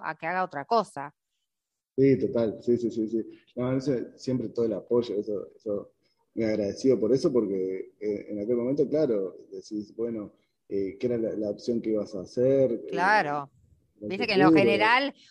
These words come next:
Speaker 1: u-, primero, siendo varón, viste que hay como esa cosa, eh, en Uruguay que, que nada, que es, es un lugar, un país más chico, y entonces muchas veces los padres decimos, "Pero ¿cómo? ¿Va a estudiar Bellas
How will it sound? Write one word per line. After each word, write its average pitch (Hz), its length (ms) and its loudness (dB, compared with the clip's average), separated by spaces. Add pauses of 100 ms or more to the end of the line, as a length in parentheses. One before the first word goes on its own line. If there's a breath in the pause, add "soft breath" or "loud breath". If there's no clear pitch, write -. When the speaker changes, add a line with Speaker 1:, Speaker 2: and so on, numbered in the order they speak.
Speaker 1:
u-, 214 160 2 (140)
primero, 220 480 4
siendo 247 400 0
varón, 208 680 4
viste 208 280 -6
que 214 60 0
hay 214 100 4
como 208 240 0
esa 202 220 -2
cosa, 175 500 0 (360 soft breath)
eh, 185 560 0
en 208 160 0
Uruguay 208 520 4
que, 214 240 -4
que 180 160 -6
nada, 185 420 0
que 180 80 -6
es, - 180 -14
es 170 240 -10
un 190 160 -6
lugar, 190 360 2
un 196 120 -4
país 190 260 -2
más 196 240 -8
chico, 233 640 2 (380 soft breath)
y 190 100 -2
entonces 233 400 2
muchas 233 320 2
veces 240 220 -2
los 208 160 2
padres 247 320 2
decimos, 208 380 -6
"Pero 185 200 -2
¿cómo? 180 320 0
¿Va 190 100 4
a - 40 0
estudiar 208 260 -2
Bellas 180 300 -4